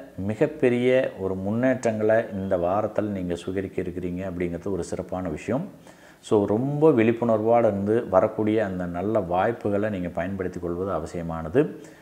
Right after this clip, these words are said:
தங்களுடைய குலதெய்வ வழிபாட்டின் மூலம் தொழில் ரீதியான வெற்றி, உடல் ஆரோக்கியம், கல்வியில் மிகப்பெரிய வெற்றி,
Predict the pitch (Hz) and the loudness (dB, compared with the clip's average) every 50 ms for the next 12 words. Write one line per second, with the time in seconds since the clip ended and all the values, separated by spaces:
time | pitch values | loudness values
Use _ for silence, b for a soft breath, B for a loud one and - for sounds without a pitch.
0 | B _ - 98 98 98 95 95 95 92 - - 113 123 131 139 139 135 135 127 | B _ -8 -4 -2 0 2 2 0 0 2 2 2 4 6 6 6 6 6 4
1 | 120 113 107 107 104 101 104 - 98 95 92 95 101 117 143 160 151 - - 101 | 4 4 4 4 2 2 2 -2 -4 -4 -2 -2 0 0 0 0 -2 -2 0 2
2 | 107 107 107 101 104 104 101 98 98 98 95 98 90 98 101 - - - 135 147 | 2 2 2 2 0 0 0 0 0 -2 -2 -4 -6 -6 -8 -8 -4 -2 -2 -2
3 | 170 180 - - b b b b b b b b b b b b _ 95 95 104 | -2 -4 -10 -16 b b b b b b b b b b b b _ 2 4 6
4 | 104 101 101 101 104 104 101 101 - 131 131 151 165 190 - - - - - _ | 8 8 8 8 8 6 2 2 2 0 0 0 -2 -6 -12 -16 -18 -20 -20 _
5 | _ _ _ _ _ _ _ _ _ - 101 101 110 107 110 113 110 107 95 92 | _ _ _ _ _ _ _ _ _ 0 2 2 2 4 4 4 2 2 0 0
6 | - 113 107 - 104 101 101 95 92 98 104 - - - 139 139 139 139 - - | 0 -2 0 0 0 0 2 2 2 0 -2 -2 0 0 0 0 0 -2 -8 -12
7 | - | -18